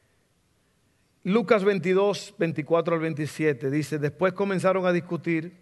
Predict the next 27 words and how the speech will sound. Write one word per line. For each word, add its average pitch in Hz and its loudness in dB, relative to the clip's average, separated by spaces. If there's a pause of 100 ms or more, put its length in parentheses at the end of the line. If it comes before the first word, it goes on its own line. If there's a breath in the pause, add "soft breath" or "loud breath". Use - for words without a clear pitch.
(160)
quién 170 0
sería 170 2
el 156 0
más 156 -2
importante 151 -2
entre 139 0
ellos. 135 -8 (200)
Jesús 139 -6
les 151 -2
dijo, 135 -4 (580 soft breath)
'En 151 -4
este 170 0
mundo 185 -4
los 156 0
reyes 180 0
y 165 -8
los 139 -4
grandes 156 -2
hombres 139 -8
tratan 160 -2 (640 soft breath)
a 151 -2
su 139 -10
pueblo 147 0 (360)
con 139 -2
prepotencia. 143 -2
Sin 170 -6
embargo, 156 -2